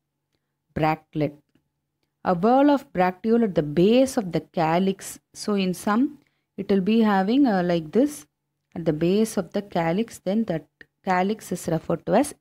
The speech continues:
epicalyx. Next, thalamus, otherwise referred to as torus, otherwise referred to as receptacle. So this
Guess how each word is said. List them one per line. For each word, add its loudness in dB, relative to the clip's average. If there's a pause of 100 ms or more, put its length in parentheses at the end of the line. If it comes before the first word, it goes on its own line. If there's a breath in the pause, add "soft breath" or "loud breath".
epicalyx. -4 (2250)
Next, 0 (180)
thalamus, 0 (320)
otherwise 2
referred 0
to 2
as 0
torus, 2 (120)
otherwise 2
referred 0
to 2
as 2 (300)
receptacle. -2 (1700)
So 0
this 0